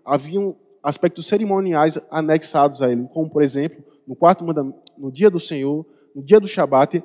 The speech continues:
era necessário fazer o dobro de sacrifício.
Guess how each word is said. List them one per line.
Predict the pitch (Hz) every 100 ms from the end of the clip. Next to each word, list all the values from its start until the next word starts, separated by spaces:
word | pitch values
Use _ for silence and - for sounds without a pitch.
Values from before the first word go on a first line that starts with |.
| -
era | 156 165
necessário | 160 208 254 220 175 - 151 170 175 -
fazer | 156 151 143 175
o | - - 226
dobro | 156 131 180 208 175 139 131 - - _
de | 151
sacrifício. | 143 139 135 - 117 -